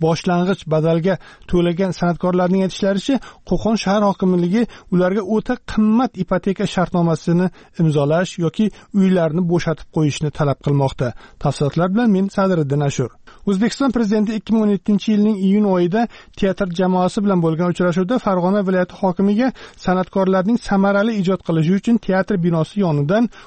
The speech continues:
ularga yetti qavatli turar joy qurib berish topshirig'ini bergan edi. Yangi uyga ko'chib kirgan, teatrda qariyb qirq yildan buyon ishlab kelayotgan aktyor oltmish uch yashar Zokirjon Mamajonovning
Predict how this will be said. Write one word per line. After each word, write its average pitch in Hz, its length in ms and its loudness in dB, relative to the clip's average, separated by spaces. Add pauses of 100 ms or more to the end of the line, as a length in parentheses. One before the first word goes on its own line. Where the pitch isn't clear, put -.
(140)
ularga 175 300 0 (140)
yetti 175 300 -4
qavatli 202 440 2
turar 180 280 0
joy 180 180 0
qurib 170 240 -2
berish 156 280 0
topshirig'ini 156 600 -2
bergan 160 300 2
edi. 113 120 -6 (380)
Yangi 175 220 2
uyga 190 200 0
ko'chib - 260 -2
kirgan, 180 300 0 (340)
teatrda 190 360 0 (100)
qariyb 196 300 -2
qirq 233 240 -4
yildan 202 280 2
buyon 208 200 2
ishlab 208 260 -2
kelayotgan 190 480 0
aktyor 185 300 0 (340)
oltmish 185 360 -2
uch 202 160 -2
yashar 165 200 -2 (140)
Zokirjon 170 440 0
Mamajonovning 165 500 0